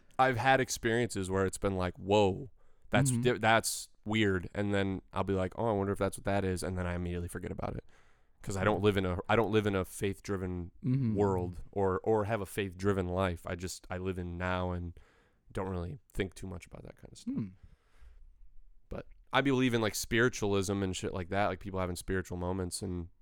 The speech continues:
Speaker 1: like, sometimes I believe in, like, like, there have been times when,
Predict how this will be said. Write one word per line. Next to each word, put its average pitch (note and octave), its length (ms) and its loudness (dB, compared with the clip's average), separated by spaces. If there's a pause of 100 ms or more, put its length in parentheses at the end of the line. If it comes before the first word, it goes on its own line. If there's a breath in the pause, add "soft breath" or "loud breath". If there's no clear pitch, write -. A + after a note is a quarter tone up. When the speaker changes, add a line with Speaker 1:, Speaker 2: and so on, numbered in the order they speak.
(220)
Speaker 1:
like, - 320 -6 (180)
sometimes F#2+ 460 -4
I F#2 100 -2
believe F#2 460 -4
in, F2+ 100 -4
like, F2+ 340 -6 (640)
like, B2+ 200 2
there C#3 120 4
have C3 100 4
been A#2+ 120 0
times A2+ 420 -2
when, G2+ 560 -2